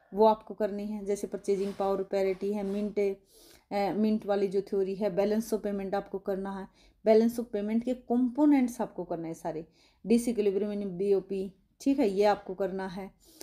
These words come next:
बी-, अ, कंपोनेंट्स में आ जाएंगे आपका करंट अकाउंट, कैपिटल अकाउंट। यहाँ तो कभी भी ऐसा हुआ है नहीं कि यहाँ से क्वेश्चन ना पूछे, बस ये मेंशन कर दिया आपकी बार, ठीक है। तो इसके मेथड कौन कौन से हैं कंट्रोल करने के बीओपी के, और इकोनॉमिक जो बीओपी इन इकोनॉमिक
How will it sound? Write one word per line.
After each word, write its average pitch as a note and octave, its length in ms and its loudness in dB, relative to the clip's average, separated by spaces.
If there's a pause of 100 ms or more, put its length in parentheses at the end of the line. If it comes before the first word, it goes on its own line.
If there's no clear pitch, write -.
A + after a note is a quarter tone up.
(140)
बी-, G3 260 2
अ, F#3 120 0
कंपोनेंट्स G#3+ 640 -2
में G#3+ 100 -2
आ G3+ 80 0
जाएंगे G#3 260 -2
आपका A#3+ 180 -4
करंट G3+ 400 -2
अकाउंट, G3 400 -4
कैपिटल G#3 380 0
अकाउंट। G#3 260 0
यहाँ A3 340 2
तो B3 80 0
कभी A#3 460 0
भी A#3 80 4
ऐसा A#3 200 4
हुआ G#3 180 4
है A3 80 4
नहीं A3 140 0
कि G3+ 80 0
यहाँ F#3 160 0
से F3+ 120 -6
क्वेश्चन F#3 320 -4
ना F#3 100 -4
पूछे, F#3 260 -6
बस G3 200 -4
ये G#3 80 2
मेंशन G#3 380 -2
कर E3+ 160 -2
दिया E3 160 -2
आपकी D#3+ 200 -8
बार, - 240 -8 (460)
ठीक B3 160 2
है। B3 200 -2 (280)
तो A3 60 6
इसके G#3+ 280 4
मेथड G#3 420 0
कौन G3+ 240 -4
कौन G3 180 -4
से G3+ 180 -6
हैं G#3 400 -6
कंट्रोल G3 440 0
करने F#3+ 320 -2
के G3 80 0
बीओपी F#3+ 420 2
के, F#3+ 200 0 (480)
और G3 100 2
इकोनॉमिक G#3+ 520 2
जो F#3+ 180 0
बीओपी G#3 400 2
इन G#3 100 0
इकोनॉमिक G3 460 -8